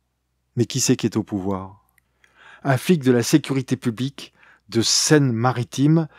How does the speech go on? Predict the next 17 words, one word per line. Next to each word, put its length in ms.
a 140
été 180
condamné 480
à 160
trois 300
mois 200
de 80
prison 360
avec 220
sursis 460
et 60
six 200
cents 300
euros 320
pour 240
avoir 360
volé 460